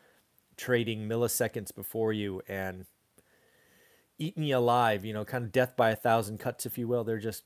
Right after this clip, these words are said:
they're just, uh, Robinhood's not the, uh, it's, it's not the friend of the little guy. I don't, I don't know why people don't get that, but whatever.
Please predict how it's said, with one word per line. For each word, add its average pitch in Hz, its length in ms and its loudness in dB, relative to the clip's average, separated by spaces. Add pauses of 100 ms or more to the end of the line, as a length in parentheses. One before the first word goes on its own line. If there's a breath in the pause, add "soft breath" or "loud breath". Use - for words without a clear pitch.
(120)
they're 110 120 0
just, 104 340 -8
uh, 98 160 -4 (1080)
Robinhood's 190 520 2
not 143 280 0
the, 117 320 0
uh, 104 200 2 (1400)
it's, - 200 -6
it's 131 240 -6
not 233 180 -2
the - 80 -2
friend 147 320 -2
of 120 80 2
the 107 80 0
little 120 220 2
guy. 90 260 -2
I 113 40 -4
don't, 156 200 -8 (100)
I 123 120 -10
don't 151 100 -8
know 147 80 -2
why 113 160 0
people 110 300 -12
don't 98 180 -10
get - 200 -16
that, - 280 -10
but 85 180 -12 (200)
whatever. 90 340 -8